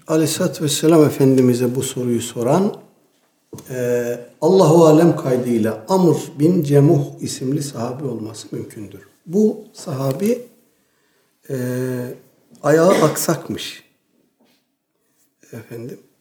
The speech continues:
yanlış hatırlamıyorsam Uhud Savaşı'na gitmek üzere hazırlanmış ama çocukları,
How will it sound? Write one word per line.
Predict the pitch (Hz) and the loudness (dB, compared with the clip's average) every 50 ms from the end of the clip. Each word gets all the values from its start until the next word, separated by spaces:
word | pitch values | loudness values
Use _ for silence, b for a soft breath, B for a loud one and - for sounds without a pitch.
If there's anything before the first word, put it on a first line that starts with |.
| _ _ _ _ _ _ _ _ _ _ _ _ _ _ _ _ _ _ _ _ _ _ _ _ _ _ - | _ _ _ _ _ _ _ _ _ _ _ _ _ _ _ _ _ _ _ _ _ _ _ _ _ _ -2
yanlış | 147 151 165 165 165 147 - - | 0 4 4 6 4 4 2 0
hatırlamıyorsam | 160 - - 180 175 208 220 190 160 143 131 - - 135 131 160 - - _ _ _ _ _ _ _ | -2 -2 -2 -2 0 2 4 4 4 2 0 -2 -4 -6 -6 -6 -8 -12 _ _ _ _ _ _ _
Uhud | 151 - - 208 208 - - | -10 -6 -6 -6 -6 -6 -10
Savaşı'na | - - - 139 139 139 127 - - - 131 135 160 190 196 190 - - - _ _ _ _ _ _ _ - 123 | -14 -10 -4 -2 0 0 0 0 -4 -4 -2 0 0 0 -2 -4 -8 -16 -20 _ _ _ _ _ _ _ -10 -2
gitmek | 160 151 143 - - - 185 - - - | 0 0 0 0 -4 -4 -4 -4 -4 -6
üzere | 135 131 127 123 120 123 120 - - - _ | -4 -2 -2 -2 -2 -2 -4 -4 -10 -16 _
hazırlanmış | - - 135 135 135 135 135 135 131 123 135 156 185 180 - 175 | -4 -2 -2 0 0 -2 -2 -2 -4 -2 -2 -4 -4 -4 -6 -6
ama | 180 180 175 160 143 | -4 -4 -4 -4 -6
çocukları, | - - 156 147 151 143 - - 139 127 127 127 123 | -6 -6 -6 -6 -6 -8 -10 -10 -8 -6 -6 -6 -8